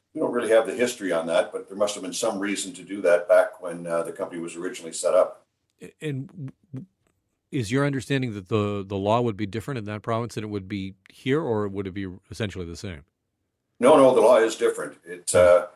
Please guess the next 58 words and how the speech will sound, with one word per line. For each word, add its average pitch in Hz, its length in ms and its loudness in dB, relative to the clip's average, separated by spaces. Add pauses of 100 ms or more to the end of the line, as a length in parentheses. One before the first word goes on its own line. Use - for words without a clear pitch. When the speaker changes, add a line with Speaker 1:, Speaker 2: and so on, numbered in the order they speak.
(300)
Speaker 1:
you 127 120 4
know, 117 120 6
the, 113 120 -2
the, 110 160 -4
the 120 200 -2
laws 131 280 8
across 110 340 4
the 92 60 -8
country 90 340 -2
are 80 80 -8
pretty - 260 -8
consistent, 90 600 -4
but 113 80 0
there 127 160 6
are 123 40 6
some 110 200 -2
nuances, 95 480 2
and 98 100 -10
this 104 140 -4
is 92 100 -6
one 98 200 6
of 87 60 4
them. - 200 -4 (260)
In 95 80 0
Ontario, 92 480 4
you'd 92 140 -2
have 92 160 4
to - 100 -12
have 90 220 0
a 80 140 -2 (120)
shareholders 90 500 -2
meeting 82 220 -14
to 85 100 -20
do 85 120 -12
what 80 100 -2
Speaker 2:
You 117 80 4
Speaker 1:
Edward 82 280 -4
Speaker 2:
would. - 0 -
Speaker 1:
li-, - 180 -8
would 92 160 -10
like 82 200 -2
to - 60 -20
do. 85 240 -16 (320)
In 87 100 -12
B 104 200 -6
C, - 240 -2
apparently, - 840 -2
you 92 100 -16
don't 90 200 -8
have 98 220 -6
to. - 60 -20 (1500)
Speaker 2:
Uh, 135 140 -6
what, 165 200 -4
what 175 140 4
do 202 80 2
we 202 100 0
know 170 280 2
about, 131 400 0